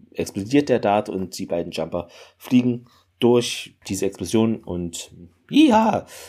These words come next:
ähm, meint Bates so nach dem Motto und Beckett, ja, das waren wir aber nicht, ne? Also zumindest glaube ich das nicht. Konnte man aber, glaub ich, im Bild auch gut sehen, dass das jetzt nicht irgendwie ein Schuss vom Jumper ausging.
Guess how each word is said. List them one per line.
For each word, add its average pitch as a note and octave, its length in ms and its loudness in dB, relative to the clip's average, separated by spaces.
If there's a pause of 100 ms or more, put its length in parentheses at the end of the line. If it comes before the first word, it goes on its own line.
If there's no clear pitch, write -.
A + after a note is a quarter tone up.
(160)
ähm, F2 500 2
meint G2 280 -4
Bates G2+ 340 -2
so F#2+ 220 0
nach F#2 160 -6
dem F2+ 180 -4
Motto F2+ 380 -2
und E2+ 140 -4
Beckett, F2 260 -6
ja, F2 100 -2
das E2 400 -8
waren C3 220 2
wir G2 80 4
aber D#2 100 -2
nicht, D#2+ 180 -10
ne? G2 200 -4
Also - 180 -8
zumindest F2+ 380 -6
glaube D#2 180 -2
ich E2+ 80 -4
das - 160 -12
nicht. - 260 -10 (120)
Konnte G2 240 -2
man F#2+ 120 -2
aber, - 200 -4
glaub E2 160 -6
ich, - 180 -14
im E2+ 160 -12
Bild F2+ 160 -2
auch F2+ 100 0
gut - 160 -8
sehen, - 180 -4
dass - 420 -6
das - 180 -12
jetzt - 180 -16
nicht F#2 160 -8
irgendwie E2 220 -8
ein D#2 60 -14
Schuss - 260 -8
vom E2+ 400 -6
Jumper F2+ 320 -4
ausging. E2+ 480 -6